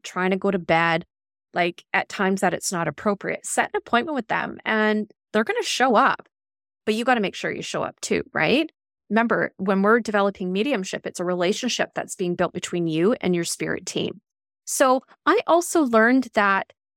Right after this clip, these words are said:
the spirit world, when I would start to do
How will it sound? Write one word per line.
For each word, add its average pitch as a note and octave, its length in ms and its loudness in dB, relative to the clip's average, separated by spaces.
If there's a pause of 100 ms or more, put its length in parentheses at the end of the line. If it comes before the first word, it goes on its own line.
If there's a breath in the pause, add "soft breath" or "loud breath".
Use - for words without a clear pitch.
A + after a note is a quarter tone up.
(180)
the A3 180 0
spirit C4 540 0
world, F#3+ 480 4
when F#3+ 480 0 (320)
I A3 180 4
would A3+ 160 -2
start - 360 -2
to - 120 -8
do G3 600 0